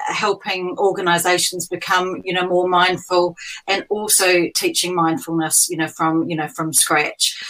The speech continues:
So it's really where, when it comes to the coaching, that's a lot more, uh, straightforward. But particularly when it comes into, I guess,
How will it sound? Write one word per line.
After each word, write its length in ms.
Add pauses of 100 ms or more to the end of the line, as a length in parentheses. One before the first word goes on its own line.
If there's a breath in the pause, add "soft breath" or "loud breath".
So 180
it's 180
really 460
where, 560 (320 loud breath)
when 260
it 100
comes 280
to 80
the 100
coaching, 680 (200)
that's 280
a 80
lot 220
more, 460
uh, 240
straightforward. 840
But 280
particularly 560
when 140
it 100
comes 340
into, 400
I 60
guess, 340